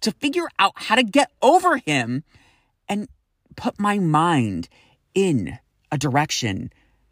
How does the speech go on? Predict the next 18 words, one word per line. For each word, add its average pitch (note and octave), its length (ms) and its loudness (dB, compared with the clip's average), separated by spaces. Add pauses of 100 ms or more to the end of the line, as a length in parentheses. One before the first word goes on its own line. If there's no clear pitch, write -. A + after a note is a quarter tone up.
(140)
of - 120 -14
what F#3+ 120 -2
it C#4 140 -2
meant C#3+ 240 2
to - 180 -8
actually D3+ 320 0
just C3+ 560 0 (100)
be A#2+ 300 0 (540)
friends G4+ 540 4
with F3 200 4
him. - 480 -10 (500)
How, - 300 -6
where G3 200 2
do E4 120 4
I F#4 40 6
even A#3 300 2
fucking G#3 340 0
begin? D3+ 840 2